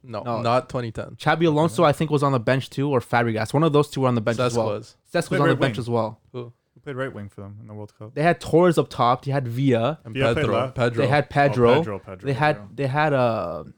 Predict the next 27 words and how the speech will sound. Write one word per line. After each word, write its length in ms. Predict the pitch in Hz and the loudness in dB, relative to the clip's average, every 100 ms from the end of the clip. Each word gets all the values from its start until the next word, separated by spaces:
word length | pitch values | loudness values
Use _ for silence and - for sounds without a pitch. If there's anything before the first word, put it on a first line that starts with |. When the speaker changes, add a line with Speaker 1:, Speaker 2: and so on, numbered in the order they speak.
| _ - 151 | _ -20 -14
Speaker 2:
what's 160 | 127 | -12
it 40 | - | -8
called? 240 | 117 107 | -6 -6
They 40 | 117 | -4
had 160 | 131 127 | -4 -6
Xavi, 580 | - 135 160 170 202 - _ _ | -4 -2 -2 -2 -8 -12 _ _
Iniesta, 680 | 139 139 135 139 - 123 135 - _ | -6 -4 -2 -4 -4 -6 -6 -10 _
and 140 | 123 | -10
Busquets 520 | 123 117 - 117 104 - | -8 -8 -6 -8 -8 -10
usually 440 | 110 110 - 113 | -12 -12 -14 -16
starting, 460 | - 117 107 107 123 _ _ | -10 -8 -6 -10 -14 _ _
which 180 | 123 - | -10 -4
means 140 | 139 | -2
they 60 | 139 | -2
had 200 | 135 131 | -2 -4
Xabi, 540 | - 131 147 165 180 - _ | -2 0 0 -2 -6 -10 _
Alonso, 640 | 123 120 139 147 139 143 151 _ _ _ _ | -4 0 0 0 -2 -2 -6 _ _ _ _
David 260 | 131 139 143 | 0 0 0
Silva, 460 | - - 156 147 | -2 2 4 4
and 260 | 131 131 117 | 2 2 -2
Fabregas 500 | 143 139 131 120 113 | 0 2 2 2 0
in 100 | 135 | -2
their 80 | 135 | -4
primes 520 | - - 147 151 156 | -4 -4 -2 2 2
on 120 | 139 | 2
the 100 | 135 | 2
bench. 680 | 120 110 135 151 104 - - | 2 2 4 6 4 -2 -14